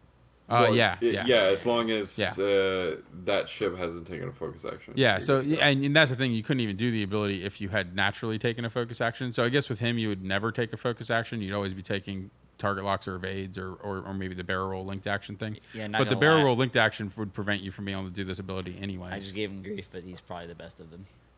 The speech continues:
Speaker 1: Yeah.
Speaker 3: Like, he actually, he actually, if we're assuming these guys are the missile carrier, like, if you don't put, if the missiles aren't in that pack to put on the Chinese Starfighter and it's gonna get a missile,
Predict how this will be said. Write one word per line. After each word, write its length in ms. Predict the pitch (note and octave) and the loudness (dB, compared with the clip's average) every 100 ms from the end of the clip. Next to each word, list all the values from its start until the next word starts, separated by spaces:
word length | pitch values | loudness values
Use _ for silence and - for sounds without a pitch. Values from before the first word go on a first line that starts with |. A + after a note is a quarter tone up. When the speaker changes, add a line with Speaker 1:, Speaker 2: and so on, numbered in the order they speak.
| _ _ D3 | _ _ 4
Speaker 1:
Yeah. 220 | D3+ B2 | 4 6
Speaker 3:
Like, 200 | C#3+ C#3+ | 4 4
he 140 | E3+ | 4
actually, 360 | C#4 G#3+ E3 - - - | 4 4 0 -2 -10 -4
he 100 | A#3+ | 0
actually, 300 | A4+ A#3 - _ _ - | 0 -2 -6 _ _ -2
if 280 | E3+ - - | -2 -2 0
we're 160 | D3 F#3 | 4 4
assuming 360 | B3 B3+ G#3 | 4 4 4
these 160 | D#3 C#3 | 4 6
guys 300 | D3+ D3 C3 | 6 6 4
are 120 | B2+ | 2
the 100 | A2 | 0
missile 260 | G#2+ A2+ B2 | -4 -6 -2
carrier, 500 | C3 C3 C3 C3 C3+ | 0 2 2 0 -2
like, 220 | A2+ A2 | -2 -2
if 100 | G2+ | -4
you 80 | G#2+ | -4
don't 200 | A#2 - | -4 -4
put, 160 | - B2 - _ _ _ - | -6 -6 -6 _ _ _ -10
if 120 | G#2 | -2
the 60 | C3 | 2
missiles 280 | D3+ F3 | 2 4
aren't 180 | C#3+ B2+ | 0 0
in 120 | B2+ | -2
that 180 | A#2+ G#2 | -2 -2
pack 280 | A2+ A2+ A#2+ | 2 2 2
to 40 | G#2+ | -4
put 120 | A2+ | -4
on 60 | G#2+ | -4
the 40 | |
Chinese 240 | A#2 A2+ | -4 -4
Starfighter 280 | B2+ A#2+ B2 | -2 -2 0
and 100 | A2 | -2
it's 80 | G2 | -2
gonna 140 | A#2+ | -4
get 160 | G2+ G2+ | -4 -6
a 20 | |
missile, 340 | G2 G2+ B2+ | -6 -6 -6